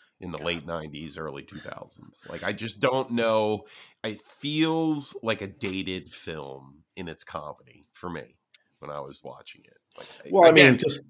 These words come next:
Speaker 2: just think of
Speaker 1: it's
Speaker 2: who,
Speaker 1: Harley
Speaker 2: who the
Speaker 1: Quinn.
Speaker 2: director, yeah, is. It's
Speaker 1: Right,
Speaker 2: like,
Speaker 1: right.
Speaker 2: it's very much that. This, this is as modern as this guy can get,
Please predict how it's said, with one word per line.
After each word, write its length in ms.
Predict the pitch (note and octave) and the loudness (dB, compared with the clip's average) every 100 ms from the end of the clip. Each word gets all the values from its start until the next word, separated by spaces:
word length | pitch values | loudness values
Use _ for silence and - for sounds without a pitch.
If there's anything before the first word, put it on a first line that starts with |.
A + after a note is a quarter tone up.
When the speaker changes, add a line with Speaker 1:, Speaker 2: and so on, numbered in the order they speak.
| - | 0
Speaker 2:
just 140 | E3 - | 2 6
think 140 | D#3+ | 8
of 80 | C3 | 10
Speaker 1:
it's 60 | A2+ | 10
Speaker 2:
who, 120 | C3 | 8
Speaker 1:
Harley 240 | C3 G2 | 6 6
Speaker 2:
who 160 | B2 B2+ | 6 8
the 120 | A#2 | 8
Speaker 1:
Quinn. 140 | G2+ | 8
Speaker 2:
director, 480 | F#2+ G#2 C3 C3 F2+ | 6 8 8 8 2
yeah, 220 | F#2+ G#2+ F2+ | 8 8 8
is. 360 | F#2 D#2+ - | 2 -4 -8
It's 140 | - - | -10 -8
Speaker 1:
Right, 140 | D2+ | -4
Speaker 2:
like, 280 | F#2 F2+ - | -2 -2 -4
Speaker 1:
right. 120 | G1+ - - | -18 -20 -20
Speaker 2:
it's 120 | - - | -18 -2
very 280 | G#2 F#2+ | 2 2
much 300 | F2 F2 - | 2 -2 -4
that. 300 | - F2 F2 - - | -2 -2 -2 -6 4
This, 200 | D3 C#3+ | 6 6
this 300 | B2+ F3 E3 | 6 6 6
is 100 | A#2+ | 2
as 140 | G2+ | 4
modern 420 | A2+ B2 A2 G#2 | 10 12 12 8
as 140 | G#2 F#2+ | 4 4
this 180 | G2+ - | 2 4
guy 220 | G2 F2 | 4 4
can 180 | F#2 F2 | -2 2
get, 380 | A2 F#2 - | 6 6 4